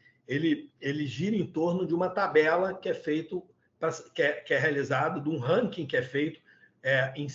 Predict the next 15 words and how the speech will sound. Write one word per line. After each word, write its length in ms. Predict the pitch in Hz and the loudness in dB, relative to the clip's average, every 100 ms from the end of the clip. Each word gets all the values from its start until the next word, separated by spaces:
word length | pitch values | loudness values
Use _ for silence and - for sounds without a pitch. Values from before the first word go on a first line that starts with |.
| - - | -12 -12
em 140 | 147 135 | -8 -6
termos 420 | 147 143 147 123 | 0 0 0 -6
dos 240 | 123 175 | -2 -2
municípios, 600 | 160 156 135 - 139 - - | -2 -4 -6 -4 -6 -6 -2
pra 120 | 156 | -2
saber 360 | - 156 143 | 0 0 -2
que 80 | 139 | -6
se 200 | - 151 | -10 -6
de 120 | 143 | -6
fato 420 | 139 143 151 160 - _ _ | -4 -2 -2 -4 -14 _ _
eles 240 | 139 147 - | -6 -6 -6
cumprem 460 | 165 190 196 202 | 0 0 2 2
de 120 | 165 | 2
forma 340 | - 160 151 175 | 0 2 2 2
objetiva, 1000 | 180 185 170 139 - 151 180 175 190 | 2 2 2 2 0 2 2 4 0